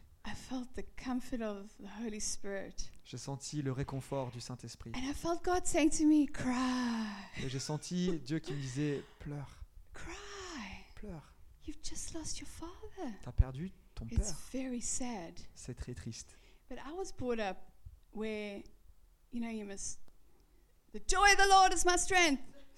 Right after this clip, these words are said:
Speaker 2: Mais vous savez, moi, j'ai été éduqué dans un environnement qui disait, « La joie du Seigneur est ma force. »
Speaker 1: Don't always be, don't be sad.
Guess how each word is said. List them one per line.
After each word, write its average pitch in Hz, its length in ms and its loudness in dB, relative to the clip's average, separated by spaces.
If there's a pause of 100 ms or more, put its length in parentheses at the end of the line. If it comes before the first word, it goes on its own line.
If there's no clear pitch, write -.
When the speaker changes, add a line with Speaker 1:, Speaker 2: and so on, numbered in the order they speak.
(180)
Speaker 2:
Mais 139 120 -4
vous - 60 -2
savez, 185 100 4
moi, 185 180 4
j'ai 165 200 2
été 165 400 0
éduqué 143 340 -2
dans 165 180 2
un 156 80 -2
environnement 156 380 0
qui - 120 -14
disait, « 175 360 2 (280)
La 147 200 2
joie 175 340 2
du 160 140 -2
Seigneur 175 400 2
est 151 60 2
ma 160 160 0
force. » - 580 -4 (720)
Speaker 1:
Don't 339 180 -4
always 285 260 -2
be, 151 240 -6 (280)
don't 466 180 -4
be 320 80 -2
sad. 226 580 6